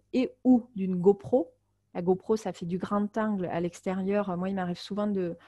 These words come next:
de filmer des vignerons ou de me filmer dans des vignes. C'est vrai que ça fait très immersif. Et là, pour le coup,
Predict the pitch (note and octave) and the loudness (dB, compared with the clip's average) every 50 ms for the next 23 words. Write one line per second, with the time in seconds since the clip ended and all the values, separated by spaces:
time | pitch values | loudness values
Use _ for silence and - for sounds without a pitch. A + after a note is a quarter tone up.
0 | - - - - - _ _ _ _ _ _ - F3+ - - - F#3+ F#3 F#3 F3+ | -20 -20 -20 -20 -20 _ _ _ _ _ _ -10 -10 -8 -4 -2 -2 -2 0 -2
1 | F#3 F#3 F3 F#3+ F#3+ F#3 G3+ G3 G3 G#3+ A3 A3+ A#3 A#3 A#3 A3+ G#3 F#3 F#3 F3+ | -2 -2 -2 -2 -2 0 0 0 2 2 2 4 4 4 4 2 2 0 -2 -2
2 | F3+ F#3 - - - G3 F#3+ G3 F#3 F#3+ F#3 F3+ F3+ F#3 F3 F3+ G#3+ B3+ C4+ B3+ | -2 -4 -6 -4 -4 -2 -2 0 -2 -2 -2 -2 -2 -2 0 2 2 4 4 2
3 | G3 E3+ - _ _ - - _ _ _ - - F3+ G3+ G3 - G3 F3 - - | 2 -2 -6 _ _ -20 -20 _ _ _ -8 -4 -4 -4 -2 -2 -4 -4 -2 -2
4 | G#3 A3 A3+ - _ _ _ _ _ _ _ _ _ - - - - C4+ B3 G#3 | -2 -2 -2 -2 _ _ _ _ _ _ _ _ _ -6 -2 2 4 4 4 6
5 | A3 A3 G#3 G3+ G3 - - - - C4+ - - - - G3+ G3 A#3 B3 C#4+ C4+ | 4 2 2 2 0 -2 -2 2 2 2 2 2 -2 0 4 8 8 8 8 6
6 | - - A3+ G#3+ - - C#4+ D4 D4+ - | 4 0 -2 0 2 4 4 4 4 4